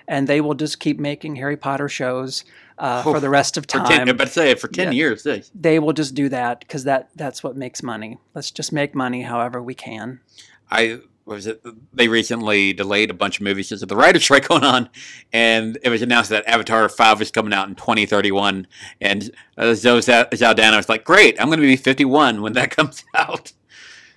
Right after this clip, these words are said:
Speaker 2: You kind of, you gotta feel bad for some of these actors that are signed to these long <laughs> franchises sometimes, 'cause they're kind of, it's kinda like the golden handcuffs, if you will. Like, it's amazing, you're making a lot of money,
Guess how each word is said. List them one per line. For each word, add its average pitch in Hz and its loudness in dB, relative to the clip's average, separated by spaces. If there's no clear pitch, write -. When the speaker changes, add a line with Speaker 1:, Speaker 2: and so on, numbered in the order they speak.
Speaker 2:
You 127 -10
kind - 4
of, - 0
you - -4
gotta 180 8
feel 220 6
bad 127 6
for 110 -4
some 120 0
of 113 0
these 104 0
actors 104 0
that 101 2
are 98 -4
signed 104 -2
to 107 -4
these 98 -4
long 98 0
<laughs> - -16
franchises 107 -4
sometimes, 98 -8
'cause 107 -16
they're 120 -4
kind 165 -2
of, 143 -2
it's 139 -4
kinda 156 0
like 147 4
the 117 -6
golden 107 4
handcuffs, 101 -12
if 98 -12
you 98 -10
will. 92 -10
Like, - -8
it's 120 -4
amazing, 123 2
you're 110 -2
making 151 2
a 147 0
lot 151 6
of 143 0
money, 139 4